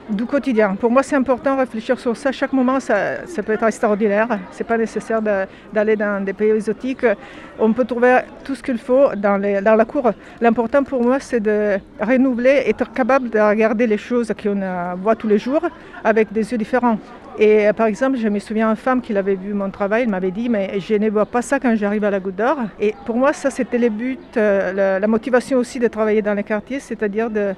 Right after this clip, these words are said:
de, de renouveler, euh, l'attention aux détails, aux hommes, à l'humanité, à la fragilité aussi du quartier,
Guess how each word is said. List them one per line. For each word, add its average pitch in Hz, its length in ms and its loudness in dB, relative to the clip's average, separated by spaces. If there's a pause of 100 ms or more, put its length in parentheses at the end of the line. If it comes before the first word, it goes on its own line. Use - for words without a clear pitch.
(120)
de, 202 180 -4
de 226 320 2
renouveler, 262 720 4
euh, 208 380 4 (240)
l'attention 233 640 0
aux 202 40 0
détails, 214 400 0 (220)
aux 208 180 0
hommes, 269 380 2
à 202 80 -2
l'humanité, 214 520 0
à 247 60 6
la 220 80 2
fragilité 240 480 -2
aussi 233 200 -4
du 220 80 -4
quartier, 220 440 0